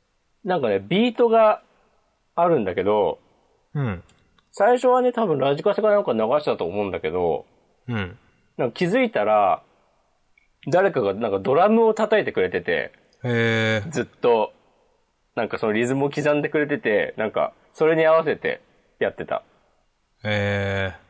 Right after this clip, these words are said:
Speaker 1: おー、なんかね、と-、ちょっとやってたら、途中でなんかその人がスッと、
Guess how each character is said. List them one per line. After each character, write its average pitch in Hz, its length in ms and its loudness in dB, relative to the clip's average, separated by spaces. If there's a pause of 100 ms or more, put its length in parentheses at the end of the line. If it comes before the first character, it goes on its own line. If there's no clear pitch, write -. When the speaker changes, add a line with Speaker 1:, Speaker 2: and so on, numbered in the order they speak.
(320)
Speaker 1:
お 113 500 2
ー、 - 20 -2
な 139 80 2
ん 131 40 -2
か 117 60 0
ね、 98 100 -2
と-、 156 180 -2 (440)
ち - 80 0
ょ 226 40 4
っ 226 40 -2
と 185 80 -4
や 139 120 2
っ 131 60 -4
て 147 120 -2
た 120 100 0
ら、 110 260 4
途 139 160 -2
中 170 220 2
で 165 120 4
な 160 100 4
ん 143 60 -2
か 120 120 -2
そ 135 100 0
の 135 120 2
人 120 160 0
が 90 240 0 (120)
ス - 280 -4
ッ 180 80 0 (180)
と、 117 240 0